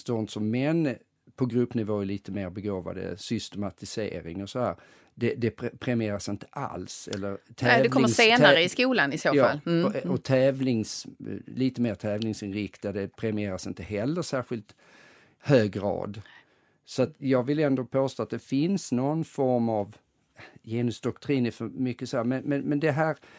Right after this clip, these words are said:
Speaker 1: när man sätter allting redan från början, faktiskt inte bara på universitets, de här, eh, humaniora och samhällsvetenskap, eh, redan i skolan så får unga killar höra att de är problemet.
Speaker 2: Mm. Mm.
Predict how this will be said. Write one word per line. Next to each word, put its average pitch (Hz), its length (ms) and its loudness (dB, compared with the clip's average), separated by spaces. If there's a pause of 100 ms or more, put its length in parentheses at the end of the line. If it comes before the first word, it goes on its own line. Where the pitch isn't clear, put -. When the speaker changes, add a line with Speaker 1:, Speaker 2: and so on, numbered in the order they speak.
(120)
Speaker 1:
när 170 300 2
man 190 160 2
sätter 143 560 0 (1400)
allting 160 720 6 (220)
redan 160 500 4
från 123 200 0
början, 123 640 2 (180)
faktiskt - 600 -8
inte 131 340 -2
bara 120 260 0
på 120 120 -4
universitets, 107 800 -4
de 104 180 -4
här, 98 260 -2 (300)
eh, 110 60 -10
humaniora 104 560 -2
och 101 80 -6
samhällsvetenskap, 107 640 -8
eh, 120 160 -2
redan 147 320 -2
i 143 40 -2
skolan 131 540 -4
så 113 140 -12
får 113 400 -4
unga 113 260 -4
killar 107 400 -8
höra 101 320 -8
att - 100 -16
de 95 240 -8
är 92 100 -10
problemet. - 680 -14
Speaker 2:
Mm. 160 140 -12 (400)
Mm. 151 240 -8